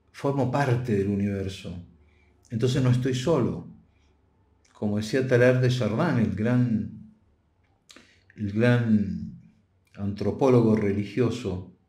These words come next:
arqueólogo, evolucionista, la creación no se ha terminado, se está llevando a cabo en este instante.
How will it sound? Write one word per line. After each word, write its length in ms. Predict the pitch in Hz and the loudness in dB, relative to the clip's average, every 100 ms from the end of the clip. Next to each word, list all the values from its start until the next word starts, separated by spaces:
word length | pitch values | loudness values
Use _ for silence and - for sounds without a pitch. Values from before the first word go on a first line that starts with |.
| _ | _
arqueólogo, 920 | 95 87 - 139 113 101 95 92 92 - - - - _ _ _ _ - | -12 -12 -4 0 2 2 0 -2 -6 -16 -20 -20 -20 _ _ _ _ -6
evolucionista, 1200 | 117 104 104 104 113 123 127 - - 92 95 - _ _ _ _ _ _ _ _ - | 2 4 4 2 2 2 2 -2 -4 -6 -8 -12 _ _ _ _ _ _ _ _ -6
la 180 | 104 | -6
creación 680 | - 110 104 - 151 160 139 | -2 0 0 -2 0 2 2
no 100 | 127 | 0
se 140 | - 143 | 0 -2
ha 100 | 123 | -2
terminado, 800 | 143 143 175 151 90 - - - _ _ _ | -4 -2 -2 -2 -4 -6 -14 -20 _ _ _
se 160 | - - | -16 -14
está 220 | - 131 | -2 0
llevando 380 | 139 131 147 131 | 2 2 2 0
a 60 | 120 | 0
cabo 240 | 147 135 | 0 0
en 60 | 131 | -4
este 200 | 127 110 | -4 -8
instante. 720 | - 170 104 - - - | -2 0 0 -4 -10 -16